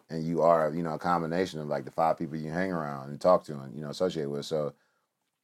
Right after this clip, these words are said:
if you're associating with those, those people in that, that elite club, start talking to people about your brand that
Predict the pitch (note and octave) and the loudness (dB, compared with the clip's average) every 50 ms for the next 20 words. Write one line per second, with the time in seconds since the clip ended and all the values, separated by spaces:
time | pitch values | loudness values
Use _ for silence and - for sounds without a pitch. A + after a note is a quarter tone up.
0 | _ _ _ _ _ _ _ - - - F2+ - F#2 G2+ G#2+ G#2 F#2 F2+ G#2+ G#2 | _ _ _ _ _ _ _ -4 0 0 2 4 4 6 6 6 6 6 6 4
1 | G2+ F#2 F2+ F#2 F2+ E2 E2+ E2+ E2 D#2+ F2 F2 E2+ E2+ D#2+ C#2 - - C#2+ A#1 | 4 4 4 4 4 4 4 2 2 2 4 4 4 4 2 -2 -6 -12 -12 -12
2 | - - F2 E2+ E2+ E2 D#2 - - _ _ _ _ _ _ _ _ _ - - | -4 0 2 4 4 4 2 0 -6 _ _ _ _ _ _ _ _ _ -14 -4
3 | - G#2 G2+ - F2+ F2 F2 E2+ E2 E2 D#2 D#2 - - - - D#2 D#2+ D#2 D2 | 0 0 0 2 0 0 -2 -2 0 0 -2 -2 -4 -6 -12 -8 -2 0 0 0
4 | - D#2 E2 F2 F#2 F2+ F#2 - - F#2 F#2+ F#2 F2 D#2+ D2 C#2+ - _ _ _ | 0 -2 -2 0 -2 -2 -2 0 2 4 6 6 6 4 2 -2 -6 _ _ _
5 | _ _ _ _ - - - G2+ F#2 F#2 F2+ - - _ _ - - - F#2+ G2+ | _ _ _ _ -16 -2 2 6 6 6 6 4 0 _ _ -8 0 4 4 4
6 | G2 - F2+ E2+ D2+ - E2+ D#2+ - D2+ D2 D2 D2 C#2 C2+ E2 E2+ E2 D#2 C#2+ | 4 4 0 -4 -4 -4 -4 -4 -4 -4 -4 -4 -2 0 4 4 6 6 6 4
7 | - _ _ _ C2+ D2 D#2 F2 F2+ F2 E2 D2 D2 E2 F2 F#2 F#2 F2 E2+ E2 | 2 _ _ _ -10 -4 0 4 4 4 4 2 -2 -2 0 0 0 0 0 0
8 | D#2 D2 C2+ B1+ C#2 E2 D#2+ D#2+ D2+ C#2+ B1+ | -2 -4 -8 -4 0 2 4 4 4 2 -2